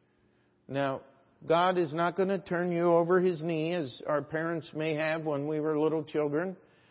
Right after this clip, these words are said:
But, but God has ways of making life difficult. I-, in fact, we get down to, uh, what is it, verse eleven here. It says, "Now no chastening for the present seemeth to be joyous,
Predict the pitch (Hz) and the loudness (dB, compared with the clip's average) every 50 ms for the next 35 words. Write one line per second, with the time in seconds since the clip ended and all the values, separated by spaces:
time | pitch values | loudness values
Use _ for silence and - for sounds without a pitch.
0 | _ _ _ 151 160 - - 147 143 175 180 160 175 202 214 233 240 233 202 190 | _ _ _ 0 2 2 0 4 4 4 6 8 8 8 10 8 6 4 4 4
1 | 214 214 214 214 202 165 175 180 196 220 247 233 208 196 208 196 175 190 170 170 | 6 8 8 6 4 4 4 6 6 8 8 8 6 6 4 2 2 0 0 0
2 | 160 175 180 185 190 202 202 196 - - 214 208 202 196 196 190 165 - - _ | 0 -2 -2 0 0 0 -2 -2 -4 -2 -2 0 0 -2 -2 -4 -6 -10 -18 _
3 | _ _ _ - 175 208 220 214 214 214 196 - - - 175 170 160 247 233 - | _ _ _ 4 8 8 8 8 8 4 0 -4 -6 -4 -2 2 4 4 2 2
4 | - 165 165 - - 147 113 85 - - - - - _ _ _ _ _ _ _ | 0 -4 -6 0 2 2 2 2 -2 -10 -20 -20 -20 _ _ _ _ _ _ _
5 | _ _ _ - 135 143 143 123 156 160 151 131 170 185 185 185 175 - 165 165 | _ _ _ -4 -2 -2 0 0 0 0 2 4 8 8 8 8 6 4 4 6
6 | 165 165 170 170 165 156 151 147 165 180 175 147 147 165 165 175 180 180 175 165 | 6 8 8 6 6 4 4 4 4 4 4 2 0 0 2 2 2 2 0 -2
7 | - - 180 175 175 170 165 165 160 156 156 156 151 147 143 143 139 139 143 151 | -2 2 4 6 6 6 6 8 8 10 12 12 12 12 10 10 8 6 4 4
8 | 147 147 143 120 139 131 104 147 156 175 170 - - 139 143 151 170 185 180 190 | 4 4 2 2 0 0 4 4 4 4 4 0 0 0 2 4 4 4 4 2
9 | 180 175 175 185 202 220 220 160 - 165 160 156 135 139 160 165 165 180 170 165 | 0 0 0 0 0 0 -2 -2 0 0 0 0 0 -2 -2 -2 0 0 0 2
10 | 175 190 175 - - 185 202 208 233 208 - 165 165 170 175 180 - - 156 160 | 2 2 2 2 4 6 6 6 4 2 -2 -4 -2 -2 -2 -2 0 0 2 2
11 | 156 156 139 - - 170 190 214 165 156 156 165 185 175 - - - - - - | 2 0 -2 0 2 4 4 4 2 2 0 -2 -2 -4 -8 -14 -20 -20 -20 -20
12 | - _ - - - 196 214 220 208 202 185 160 - - 175 170 180 185 170 127 | -20 _ -10 0 4 6 6 6 6 4 2 2 2 0 2 4 2 2 2 4
13 | 151 170 196 240 254 220 185 175 - | 6 8 10 10 10 10 10 8 4